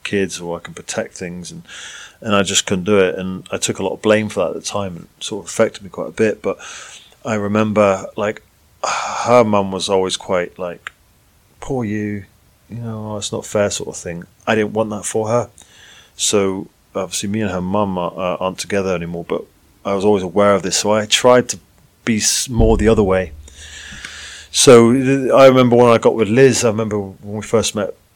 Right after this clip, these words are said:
with, uh, with Liz, me and Maya and stuff, and we were walking along, and I remember Maya fell over. She had some toys. She was only, like, I don't know how, I can't remember, six, uh, seven at the time. She falls over, and I'm, she s-, starts crying a little bit.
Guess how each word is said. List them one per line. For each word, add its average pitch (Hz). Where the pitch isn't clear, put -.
with, 104
uh, 90
with 104
Liz, 104
me 92
and 90
Maya 92
and 87
stuff, -
and 95
we 90
were 90
walking 92
along, 90
and 87
I -
remember 92
Maya 95
fell 82
over. 87
She -
had 85
some 90
toys. 87
She 113
was 113
only, 120
like, 92
I -
don't 92
know 85
how, -
I -
can't 85
remember, 78
six, -
uh, -
seven 87
at -
the -
time. 87
She -
falls 135
over, 104
and 95
I'm, 101
she -
s-, 90
starts -
crying 90
a 82
little 80
bit. 90